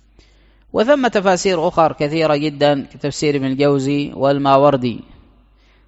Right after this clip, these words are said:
كتب التفسير كثيرة جدًا. وتفسير ابن الجوزي أيضًا من حيث جمع الأقوال يعتبر من أحسن التفاسير،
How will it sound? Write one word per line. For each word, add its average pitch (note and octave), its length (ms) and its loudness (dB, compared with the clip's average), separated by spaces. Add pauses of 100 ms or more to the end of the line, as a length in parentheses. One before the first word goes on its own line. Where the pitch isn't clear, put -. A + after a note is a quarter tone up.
(160)
كتب C4 320 -2
التفسير F#3+ 480 -2
كثيرة D#3+ 500 0
جدًا. B2 480 -4 (1300)
وتفسير F3+ 400 -2
ابن G3+ 100 -6
الجوزي F3+ 420 -2
أيضًا D#3+ 520 -2 (400)
من D#3 260 -6
حيث E3+ 380 -2 (1160)
جمع F3+ 380 0
الأقوال F3 480 -2
يعتبر E3 400 -4
من D#3+ 100 -8
أحسن D3+ 320 0
التفاسير، B2 680 -2